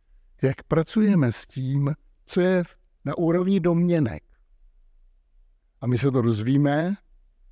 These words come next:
a teď máme domněnku jako informaci.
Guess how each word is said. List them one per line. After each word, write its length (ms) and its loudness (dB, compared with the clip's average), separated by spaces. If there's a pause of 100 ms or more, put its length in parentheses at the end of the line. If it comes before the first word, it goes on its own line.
(800)
a 80 -20
teď 160 -6 (520)
máme 440 2 (200)
domněnku 800 0 (340)
jako 280 -10
informaci. 800 -2